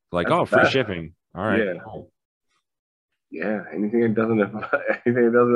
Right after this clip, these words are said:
Speaker 2: affect you, that's good business right there, man.
Speaker 1: Uh-huh. And, but a lot of their stuff is available, and they, they have quick turnaround times. Like, um,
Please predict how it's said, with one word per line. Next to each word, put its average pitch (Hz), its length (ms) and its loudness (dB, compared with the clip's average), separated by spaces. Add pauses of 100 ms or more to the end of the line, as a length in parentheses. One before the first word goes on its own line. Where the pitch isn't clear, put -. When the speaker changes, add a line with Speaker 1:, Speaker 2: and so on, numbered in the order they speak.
Speaker 2:
affect 127 260 -2
you, 120 140 -2 (220)
that's 110 200 -2
good 113 240 2
business 117 400 2
right 104 200 -4
there, 110 200 0
man. 104 380 0 (140)
Speaker 1:
Uh-huh. 135 300 0 (180)
And, 139 100 4
but 151 100 4
a 143 240 2
lot 165 260 6
of 160 40 2
their 151 100 2
stuff 151 380 -2
is 117 120 -6
available, 123 420 0
and 123 340 -8
they, 127 160 -2
they 147 240 0
have 131 220 -2
quick 120 200 -8
turnaround 98 360 -2
times. 85 260 -8
Like, 92 220 -6 (100)
um, 92 480 0